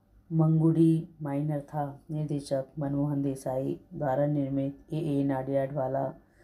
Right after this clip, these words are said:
अभिनीत रणधीर कपूर, रेखा शत्रुघ्न सिन्हा, छायांकन सुधीन मजूमदार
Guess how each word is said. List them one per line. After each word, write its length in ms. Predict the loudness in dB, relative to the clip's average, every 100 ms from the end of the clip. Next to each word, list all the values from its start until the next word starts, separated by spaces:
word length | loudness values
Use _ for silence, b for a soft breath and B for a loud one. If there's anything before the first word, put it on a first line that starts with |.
| b b b
अभिनीत 760 | -2 2 2 0 -2 -8 _ -4
रणधीर 400 | -2 -2 -2 -2
कपूर, 420 | -6 -6 -4 -4 -4 -10 _ _
रेखा 560 | -6 -6 -6 -6 -6 -6 -12 _ -20 -20 _ _ b b b b -10
शत्रुघ्न 760 | -4 -2 0 0 -2 0 -2
सिन्हा, 440 | -4 -4 -2 -2 -4 -6 -12 _ _ _ _ _ _ _ _ B B B _
छायांकन 720 | -2 0 2 0 0 -2 -2 -6 -18 -6
सुधीन 420 | -2 0 2 2
मजूमदार 640 | 2 0 -2 0 0 -2 -6